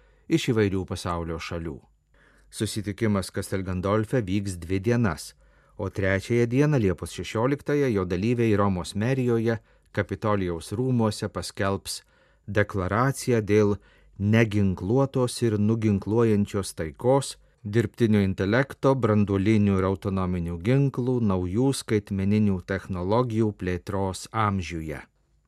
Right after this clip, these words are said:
Liepos keturioliktąją, šešioliktąją dienomis vykstantis susitikimas pavadintas Tarptautine Nobelio premijos laureatų asamblėja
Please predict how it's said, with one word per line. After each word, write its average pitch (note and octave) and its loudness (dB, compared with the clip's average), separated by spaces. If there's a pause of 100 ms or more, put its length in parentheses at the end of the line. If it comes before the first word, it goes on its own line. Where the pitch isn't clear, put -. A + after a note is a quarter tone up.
(280)
Liepos B2+ 2
keturioliktąją, A2+ 4
šešioliktąją G2 -2
dienomis G2+ -2
vykstantis G2+ -6
susitikimas A#2 -4
pavadintas A2+ -4 (460)
Tarptautine G#2 -2
Nobelio B2 0
premijos G#2 2
laureatų G2+ 0
asamblėja A#2 0